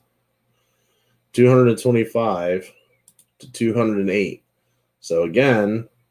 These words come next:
we have an undisputed champion, but with a wider margin. <clears throat> But if you look between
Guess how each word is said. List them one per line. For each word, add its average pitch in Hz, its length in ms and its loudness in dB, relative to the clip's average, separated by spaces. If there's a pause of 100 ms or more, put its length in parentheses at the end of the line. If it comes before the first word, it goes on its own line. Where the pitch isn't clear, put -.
(300)
we 98 140 0
have 98 160 2
an 82 100 -2
undisputed 98 600 -2
champion, 92 640 -2 (880)
but 95 120 0
with 98 180 2
a 98 40 2
wider 95 440 2
margin. 95 600 -4 (2250)
<clears throat> 92 220 -12 (2250)
But 92 200 0
if 85 180 0
you 82 220 -8
look 113 500 4 (1800)
between 98 840 0